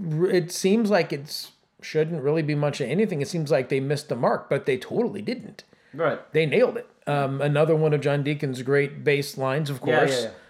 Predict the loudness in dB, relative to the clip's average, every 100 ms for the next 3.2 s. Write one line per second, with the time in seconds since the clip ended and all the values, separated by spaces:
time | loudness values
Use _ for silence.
0 | _ -2 2 2 -2 -6 -12 -8 -2 0
1 | 0 -2 -6 -2 -2 -2 0 4 4 4
2 | 4 2 4 6 6 6 4 2 0 -2
3 | -4 -6